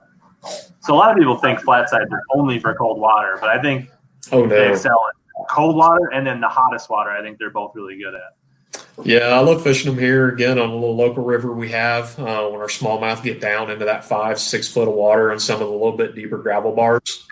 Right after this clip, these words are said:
Speaker 2: and the eddy breaks and stuff like that and those eddies, and, uh, I'll throw that flat side down there, uh, just that I can get down to the depth that they're hanging at.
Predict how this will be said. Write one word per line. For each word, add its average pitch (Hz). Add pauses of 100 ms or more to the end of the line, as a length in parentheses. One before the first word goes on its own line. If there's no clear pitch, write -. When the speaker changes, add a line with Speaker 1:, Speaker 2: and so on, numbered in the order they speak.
(280)
Speaker 2:
and 101
the 104
eddy 110
breaks 110
and 104
stuff -
like 104
that 110
and 107
those 101
eddies, 113 (440)
and, 104
uh, 101
I'll 107
throw 107
that 98
flat 104
side 101
down 101
there, 101 (260)
uh, 101
just 104
that 104 (100)
I 101
can 104
get 104
down 101 (320)
to 98
the 101
depth 101
that 90
they're 95
hanging 98
at. 92